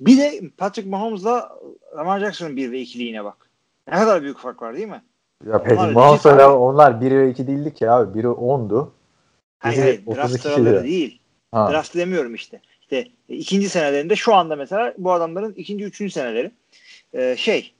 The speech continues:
Speaker 1: e, direkt haklarında şey konuşuluyor. E, şu andaki gençler arasında biri birinci sırada, biri ikinci sırada. Hatta overall arasında biri birinci, biri ikinci diye konuşabilirsin.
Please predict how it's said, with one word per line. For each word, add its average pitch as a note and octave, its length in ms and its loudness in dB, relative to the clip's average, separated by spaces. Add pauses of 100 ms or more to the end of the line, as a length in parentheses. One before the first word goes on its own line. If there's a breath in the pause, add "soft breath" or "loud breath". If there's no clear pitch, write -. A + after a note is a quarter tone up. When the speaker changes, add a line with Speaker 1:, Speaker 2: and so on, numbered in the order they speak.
(400)
Speaker 1:
e, A2 380 -16
direkt G3+ 240 0
haklarında G3 400 -2
şey G3 180 -4
konuşuluyor. G3 540 -6 (1120)
E, - 60 -20 (540)
şu F#3 200 0
andaki D3 380 -2
gençler D3+ 360 2
arasında C#3+ 380 -4
biri D#3+ 220 0
birinci C3 280 -6
sırada, C#3 280 -6
biri D3+ 160 0
ikinci C#3 280 -8
sırada. A2+ 260 -6
Hatta F3 260 -2
overall G3+ 400 -2
arasında C3 420 -16
biri B2 200 -18
birinci, A#2 300 -18
biri A#2 140 -16
ikinci A2+ 300 -20
diye A2+ 120 -10
konuşabilirsin. G#2+ 680 -14